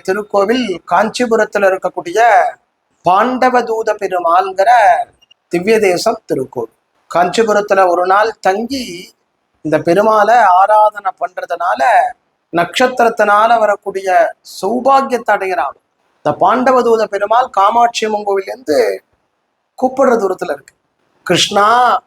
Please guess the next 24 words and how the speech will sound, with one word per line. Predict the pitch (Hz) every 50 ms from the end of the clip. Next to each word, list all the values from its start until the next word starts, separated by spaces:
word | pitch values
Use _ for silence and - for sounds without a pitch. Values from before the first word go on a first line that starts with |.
| - -
அப்படின்னு | 160 165 185 226 254
சொல்லி | 247 - - 220 240 262 269 285
முடிக்கிறதுக்குள்ள | 254 254 240 233 - 220 196 196 - - - 196 214 196
இருக்கு. | 165 - _ _ _ _ _ _ _ _ _ _ _ _ -
பத்து | 185 180 180 180 - - 202
அடி | 185 185 190 247 277 294 - _ _ -
எடுத்து | - - 202 - 190 185
வச்சா | 185 - 247 233
கோயில் | 247 196 170 151 147
வாசல். | 131 127 131 127 - - _ _ _ _ _ _ - 107
பகவான் | 123 147 151 196 226 240 247 247 247 226
ஸ்ரீ | 240 - - 208 196 185 -
கிருஷ்ணர் | - 165 - - 214 202 214 233 262 254 - _ -
மூலஸ்தானத்துல | 151 165 190 226 226 214 - - 202 190 180 175 170 - 165 165 208 226 214 180 147 127 - - _ _ _ _ _ - 220
தூதஹரி | 240 254 262 240 247 233 - - 190 185 190 214 220 196 160 - _ -
அப்படிங்கிற | 156 165 180 196 214 233 240 254 262 247 202 -
திருநாமத்தோட, | 196 190 202 208 214 214 202 196 185 - - 175 170 175 214 226 214 170 147 - - - _ _ _ _
பாண்டவ | - 180 190 214 240 262 262 247 262 262 262 262
தூதன் | 254 254 - 220 196 185 - 185 202 190 _ _ _ -
அப்படிங்கிற | 151 156 156 170 196 240 254 254 - -
திருநாமத்தோட | 190 190 196 208 208 202 190 180 - - 165 170 180 214 220 208
எழுந்தருளி | 180 170 180 196 202 214 208 185 175 175 180 - - 180
அருள் | - 151 147 143
பாலிக்கிறார். | 131 123 - - _ - - _ _